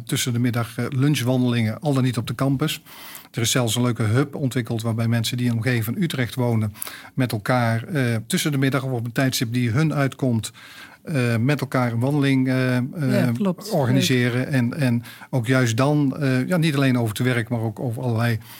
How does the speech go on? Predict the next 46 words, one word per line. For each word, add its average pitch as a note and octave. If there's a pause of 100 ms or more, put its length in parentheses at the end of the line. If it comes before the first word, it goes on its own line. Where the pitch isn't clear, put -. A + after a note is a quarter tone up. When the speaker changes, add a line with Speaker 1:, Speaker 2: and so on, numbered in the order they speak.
(160)
Speaker 1:
leuke, A#2+
eh, C3
zaken B2
die, B2+
die C3
privé D3+
aangaan, B2+
eh, B2+
met B2+
elkaar A#2+ (360)
overleggen. A2+ (280)
Dus B2+
dat, C#3+
dat, C#3+
dat C3+
zijn D3+
een C3+
paar B2+
voorbeelden C#3+
waarvan B2+
ik B2
zeg B2+
van, B2+
"Goh, B2+ (100)
eh, - (500)
leuk C3+
om C3+
dat B2+
soort B2+
dingen A#2+
te A#2
blijven A#2+
doen." C3+ (400)
En A#2+
in A#2
dat C#3+
kader D#3
wil D3
ik C#3+
ook -
gewoon C#3
verwijzen C3+
naar, C3
naar, B2+
eh, C3
en B2